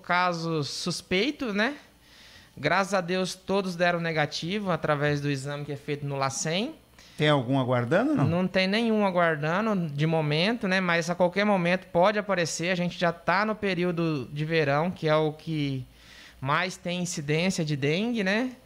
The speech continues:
Speaker 1: Então a gente pede pra todo mundo, né, se conscientizar e ajudar cuidando dos seus quintais e seus terrenos, né?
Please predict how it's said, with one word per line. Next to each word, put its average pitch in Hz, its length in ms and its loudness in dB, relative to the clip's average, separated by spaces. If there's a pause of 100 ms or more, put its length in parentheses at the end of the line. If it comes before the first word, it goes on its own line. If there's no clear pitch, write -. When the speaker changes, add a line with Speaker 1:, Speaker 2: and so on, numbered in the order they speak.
(400)
Speaker 1:
Então 190 420 -2
a 240 60 2
gente 240 380 -2
pede 247 400 0
pra 254 140 -2
todo 277 180 0
mundo, 269 440 2
né, 220 220 2
se 214 160 -4
conscientizar 214 960 2
e 247 180 0
ajudar 226 400 2
cuidando 220 480 0
dos 202 80 -4
seus 208 200 2
quintais 190 680 2
e 180 40 -4
seus 170 220 0
terrenos, 196 680 0
né? 247 160 -2